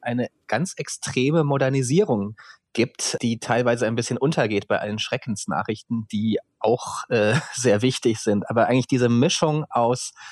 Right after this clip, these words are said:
sehr gruseligen Nachrichten, die von dort kommen, und gleichzeitig ein ziemlicher Umschwung, der dort stattfindet, das fand ich wahnsinnig spannend. Und dann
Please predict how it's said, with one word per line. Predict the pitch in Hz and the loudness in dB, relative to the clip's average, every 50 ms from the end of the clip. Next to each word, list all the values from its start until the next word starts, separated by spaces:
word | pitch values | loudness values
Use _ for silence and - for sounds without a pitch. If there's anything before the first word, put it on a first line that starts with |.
| - - - _ - | -20 -20 -20 _ -10
sehr | - - 123 120 127 135 131 131 127 123 | -2 2 2 4 4 4 2 2 0 -4
gruseligen | - - 117 127 156 175 165 180 165 151 156 156 160 147 | -6 -10 -8 -6 -6 -6 -4 -4 -4 -2 -2 -4 -4 -4
Nachrichten, | 135 - 127 156 - 165 147 - - - 139 | -4 -2 -4 -2 -2 -2 -2 -2 -4 -6 -6
die | 131 127 | -4 -4
von | - 135 127 | -4 -2 0
dort | 120 120 123 - | 0 0 -2 -2
kommen, | - - 127 127 135 131 - _ _ - | -2 -2 0 0 -2 -4 -6 _ _ -4
und | 131 139 175 185 - - | -2 0 0 -2 -2 -2
gleichzeitig | 131 117 110 127 156 - - - - 147 135 139 - 143 139 - - - - | 0 2 2 2 0 -2 -4 -4 -2 0 0 -2 -2 -4 -6 -6 -8 -8 -4
ein | 131 127 127 123 | -2 -2 -2 -4
ziemlicher | - - - 160 170 175 160 - - - - - | -4 -2 0 0 0 0 -2 -2 -4 -4 -2 -2
Umschwung, | 139 143 175 190 - - - - 113 117 113 107 | 0 0 0 0 -2 -4 -6 -4 -2 -2 0 0
der | 107 107 | 0 0
dort | 104 101 - | -2 -2 -2
stattfindet, | - - 104 107 - - 107 104 107 - | -4 -4 -6 -6 -6 -4 -6 -6 -4 -2
das | - - - - | -4 -4 -4 -2
fand | - 135 127 117 117 | -2 -2 -2 0 -2
ich | 120 113 | -4 -2
wahnsinnig | 117 101 113 117 113 117 113 113 - - | -2 -2 0 -2 -2 -2 -4 -4 -4 -4
spannend. | - - 117 107 98 98 101 - _ _ - - - - - _ | -2 -2 0 0 0 -2 -2 -6 _ _ -20 -20 -20 -20 -12 _
Und | - 110 107 104 113 | -2 0 0 0 0
dann | 110 120 139 156 165 151 | 0 2 2 0 0 -2